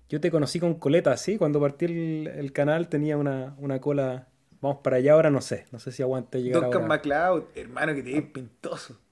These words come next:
Speaker 1: Aparte, cada, ¿quién era ese personaje que dijeron más, más arriba lo conocía, eh? Lo vamos a buscar
Speaker 2: No,
Speaker 1: ahí.
Speaker 2: hermano, pero googlealo. Yo me muero de curiosidad.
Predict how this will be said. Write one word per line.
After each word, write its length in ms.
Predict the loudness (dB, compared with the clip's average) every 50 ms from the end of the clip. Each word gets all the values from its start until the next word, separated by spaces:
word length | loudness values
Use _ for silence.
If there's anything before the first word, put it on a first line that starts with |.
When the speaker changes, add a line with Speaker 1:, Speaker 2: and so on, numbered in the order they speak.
| _ _ _ -20 _ -20 -18 -18 -18 -18 -20 -18 -10
Speaker 1:
Aparte, 360 | -2 -2 -2 0 0 0 2
cada, 340 | 4 4 4 4 2 -2 -8 -18 -20 -20 -20 _
¿quién 160 | 0 2 2
era 120 | 6 4 4
ese 120 | 6 6
personaje 460 | 4 4 2 0 -2 -2 0 0 0
que 60 | -2 -2
dijeron 280 | -2 -2 -2 0 2
más, 320 | 2 4 6 6 6 6 4
más 160 | 2 0 2
arriba 220 | 2 2 2 2
lo 100 | 2 2
conocía, 400 | 0 0 -2 -2 -4 -6 -8 -8 -8
eh? 100 | -8 -12 _ -16 -16 -16 -12 -10
Lo 80 | -8
vamos 140 | -8 -6 -6
a 40 | -8
buscar 240 | -10 -8 -6 -2 0
Speaker 2:
No, 180 | 2 2 4
Speaker 1:
ahí. 60 | 2
Speaker 2:
hermano, 280 | 2 0 0 -2 -2 0
pero 160 | 0 2 2 2
googlealo. 1040 | 2 2 -2 -4 -6 -6 -4 0 2 2 4 4 2 2 0 -2 -4 -4 -6 -8 -8 -4 0
Yo 120 | 2 2 4
me 80 | 4
muero 240 | 2 2 2 2 2
de 60 | 2
curiosidad. 520 | 0 0 -4 -4 -4 -4 -6 -8 -8 -8